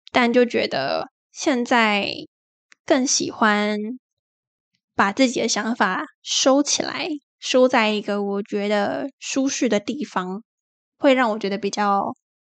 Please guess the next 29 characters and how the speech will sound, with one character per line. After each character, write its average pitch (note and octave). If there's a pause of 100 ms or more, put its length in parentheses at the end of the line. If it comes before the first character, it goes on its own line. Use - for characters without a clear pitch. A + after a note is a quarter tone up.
(460)
自 D4+
在。 - (600)
对， -
那 G3+ (560)
所 -
以 C4
变 A#3+
成 C3 (240)
连 A3+
分 C#4+
享 A#3+
自 C#4
己 B3+
的 - (400)
故 D#4
事 D4
的 B3
欲 D4
望 C#4+
都 D4
没 A#3+
了 D4
的 C4+
时 B3
候， C4+ (1300)
那 E4
这 D#4+
个 B3+
podcast -